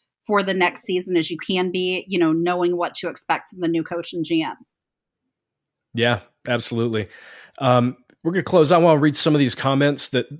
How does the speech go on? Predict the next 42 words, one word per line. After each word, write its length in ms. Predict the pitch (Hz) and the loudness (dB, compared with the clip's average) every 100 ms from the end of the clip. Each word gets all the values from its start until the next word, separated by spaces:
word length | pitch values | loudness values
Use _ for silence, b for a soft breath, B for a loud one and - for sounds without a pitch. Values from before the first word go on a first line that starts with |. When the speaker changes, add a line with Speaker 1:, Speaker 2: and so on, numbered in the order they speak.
| 147 | -4
Speaker 2:
uh, 280 | 120 117 113 - - | -2 -2 -6 -10 -4
our, 160 | 123 107 _ 180 135 | -4 -4 _ -16 -6
our 140 | 127 | -6
readers 640 | 113 120 123 123 127 104 | -6 -2 0 2 0 0
left 280 | 117 123 - | 2 2 2
on 100 | 120 | -2
the 60 | 110 | 0
site. 380 | - 120 117 123 | 2 4 2 0
That 160 | 117 | -4
there, 260 | 127 120 104 - | -2 -4 -6 -6
there've 220 | 120 104 | -4 -2
been 160 | 117 | -4
some 200 | - 113 | -4 -6
good 160 | 104 117 | -2 -2
ones. 360 | 113 113 - B B B B B _ | 0 -2 -6 B B B B B _
Um, 560 | - 110 104 101 95 - _ _ _ _ - - | -4 0 0 -2 -6 -10 _ _ _ _ -10 -6
let's 140 | 107 | -4
see 160 | - 113 | -2 0
here. 320 | 110 101 95 b b b - | -2 -4 -8 b b b -12
Uh, 380 | 117 120 - - - - | -10 -8 -10 -12 -16 -16
Robert 460 | 156 143 147 143 131 | -14 0 2 2 4
Tussin 380 | 143 - 139 | 4 4 0
says, 380 | - 127 117 107 | 2 2 2 0
"Ryan 480 | 123 123 139 156 165 | 0 4 6 4 2
should 180 | 160 120 | 0 -4
retire 360 | 107 123 120 | -2 2 4
a 60 | 113 | 2
Falcon. 520 | - 107 101 95 85 - | 0 -2 -2 -10 -10 -6
I'd 180 | 120 131 | -4 -2
trade 300 | - 151 123 | 2 2 2
the 80 | 110 | -2
number 300 | 123 151 139 | 0 0 0
four 240 | - 170 | 0 0
pick 260 | 165 127 123 | 0 -2 -2
and 100 | 104 | -6
pick 200 | 127 135 | -4 -4
up 100 | 120 120 | -6 -8
more 100 | 117 | -6
picks 360 | - 127 - | -6 -6 -6
if 120 | 113 | -10
we 80 | 110 | -12
can. 480 | - 143 143 151 | -4 0 2 0